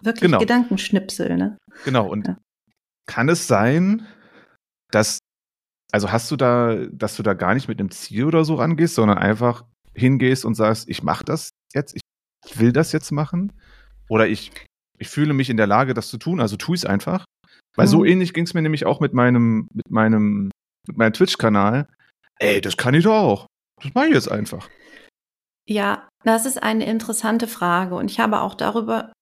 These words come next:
Speaker 1: schon mit Christian geschrieben. Ich glaub, gesprochen haben wir gar nicht darüber. Hm, weil ich halt auch sagte, ich habe ja keine Ambitionen. Weißt du, ich mache das einfach. Ich schreibe da drauf und teile das so ein bisschen hier, da, aber pff, mir doch egal, wer das liest, ne? Ist ja nur für mich,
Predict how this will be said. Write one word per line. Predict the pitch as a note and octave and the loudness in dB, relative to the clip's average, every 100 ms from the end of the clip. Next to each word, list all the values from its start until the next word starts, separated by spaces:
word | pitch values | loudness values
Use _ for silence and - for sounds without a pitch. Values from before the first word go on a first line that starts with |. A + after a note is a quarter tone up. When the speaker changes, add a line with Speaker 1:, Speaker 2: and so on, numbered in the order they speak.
| - | -12
Speaker 1:
schon | - G#3+ | -6 -4
mit | G#3 G#3 | -4 -6
Christian | - A#3+ C4 A#3 | -6 -4 -2 -2
geschrieben. | A3+ G3+ - - - G3+ A#3 C#4+ F#4 F#4+ _ | -2 -4 -6 -10 -4 0 0 0 -2 -8 _
Ich | |
glaub, | - F#3 - - | -6 -6 -8 -16
gesprochen | - - G3+ F#3+ | -10 -4 -2 0
haben | F3+ | -2
wir | A3+ | -2
gar | A#3 | -2
nicht | A3+ A3+ | -4 -4
darüber. | A#3 A3+ B3+ B3+ - - - _ _ _ | -4 0 -2 -2 -18 -20 -20 _ _ _
Hm, | G#3+ G#3+ G#3 G3+ G3 | 2 4 2 0 -2
weil | G3+ G3+ | 0 0
ich | B3 | 0
halt | C4+ - | 0 0
auch | B3+ | -2
sagte, | B3+ A3+ | -2 -6
ich | F#3+ | -2
habe | A3+ A3 | 0 0
ja | G3 | -2
keine | G3+ G3 F#3 | 0 0 0
Ambitionen. | F3 F3 - E3+ F3+ E3 - | -2 -6 -6 -4 -4 -4 -8
Weißt | F3 E3+ | -8 -6
du, | - | -6
ich | - | -2
mache | F#3+ G#3 | 0 0
das | F3 D3+ | -4 -6
einfach. | - D3+ D3+ - - | -8 -10 -10 -16 -14
Ich | E3 | -10
schreibe | - E3+ F#3+ G3+ | -6 0 0 0
da | F#3+ | -2
drauf | F3+ F#3 F#3 F#3+ G3 G3 | -2 -4 -4 -2 -4 -6
und | D#3+ D#3 | -12 -8
teile | - E3 A3 | -2 0 0
das | A3+ G3 | -2 -4
so | F#3+ | -4
ein | F#3+ | -4
bisschen | G3 - - F#3+ F#3 | -4 -8 -6 -4 -2
hier, | F3 E3+ | -2 -2
da, | E3 D#3 G3+ | -2 0 0
aber | G3+ - D#3 - - | 0 -2 -4 -8 -12
pff, | - - - | -10 -10 -10
mir | E3 F3+ | -4 0
doch | A3 - | 0 0
egal, | F3 F3 D#3+ D#3 D#3 | -2 -2 0 0 0
wer | D#3+ | -2
das | D3+ - - | -4 -8 -4
liest, | F3+ E3+ E3 - | -2 -2 -4 -4
ne? | F#3 G3+ | 0 0
Ist | G3+ | 0
ja | F3 | 0
nur | F3+ | 0
für | F3+ E3+ | -2 -4
mich, | E3 F#3+ A3+ A3 | 0 4 4 2